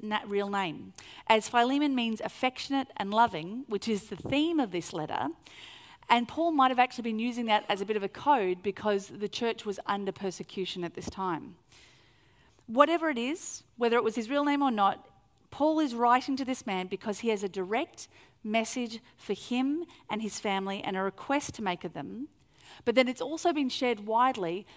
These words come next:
uh, through the rest of the churches, as Paul's letters often were, as a way of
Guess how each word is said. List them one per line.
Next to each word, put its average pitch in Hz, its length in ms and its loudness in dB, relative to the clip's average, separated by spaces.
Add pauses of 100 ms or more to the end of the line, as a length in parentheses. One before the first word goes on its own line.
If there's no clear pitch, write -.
uh, 208 200 6
through 240 280 -4
the 220 100 0
rest 247 420 -2
of 214 220 -2
the 208 80 0
churches, 214 560 -2
as 196 200 -2
Paul's 262 360 -4
letters 202 280 2
often 220 360 -4
were, 170 300 -4 (260)
as 220 160 2
a 240 60 2
way 240 380 4
of 208 280 2